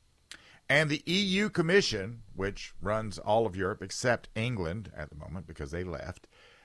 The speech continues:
has now, they're now applying the Digital Services Act, a thinly disguised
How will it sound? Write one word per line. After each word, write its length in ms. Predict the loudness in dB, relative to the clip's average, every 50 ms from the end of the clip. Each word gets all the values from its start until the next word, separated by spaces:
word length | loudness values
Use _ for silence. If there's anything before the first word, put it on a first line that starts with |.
| _ _
has 340 | 4 6 6 6 4 2 -2
now, 380 | 0 2 4 6 6 6 6
they're 260 | 4 4 2 2 2
now 160 | 4 4 2 0
applying 300 | 2 2 2 2 2 2
the 80 | -2
Digital 320 | -2 -2 -2 -2 -2 -2 -2
Services 580 | -2 -2 0 2 2 2 2 0 -6 -4 -2
Act, 260 | 0 0 0 -2 -6 -6
a 80 | -6 -6
thinly 480 | -6 -4 -2 0 0 0 0 -2 -2
disguised 880 | -2 -4 -4 -4 -2 0 0 2 2 0 -2 -2 -4 -6 -8 -12 -16 -20